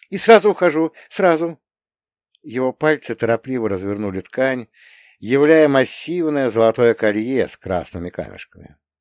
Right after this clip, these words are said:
«Специально для вас, Ваше Величество, из сокровищницы герцога Уэйна.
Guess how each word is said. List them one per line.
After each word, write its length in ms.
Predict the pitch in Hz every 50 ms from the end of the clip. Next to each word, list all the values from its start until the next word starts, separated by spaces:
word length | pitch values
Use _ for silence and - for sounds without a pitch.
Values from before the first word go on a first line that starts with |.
| _ _ _ _ _ _ _ _ _ _ _ _ _ _
«Специально 540 | - - - 220 - - 226 214 214 220
для 160 | 208 190 220 202
вас, 220 | 185 175 165 151
Ваше 240 | 190 220 202 170 175
Величество, 520 | 185 180 175 - - - 180 180 175 160 - - - - -
из 160 | - 220 - -
сокровищницы 800 | - 214 208 - 202 214 220 233 214 - - 214 196 - 196 196
герцога 440 | 175 196 196 170 - 185 165 170
Уэйна. 520 | 190 190 185 175 170 165 165 165 160 151